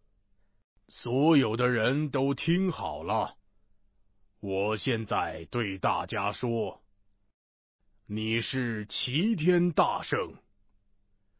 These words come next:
这是一个最高级别的工作，只是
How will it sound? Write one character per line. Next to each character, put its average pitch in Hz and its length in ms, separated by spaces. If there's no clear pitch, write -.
这 101 240
是 95 220
一 98 220
个 98 320
最 151 420
高 120 320
级 101 260
别 101 220
的 95 120
工 127 300
作， - 380
只 98 220
是 107 480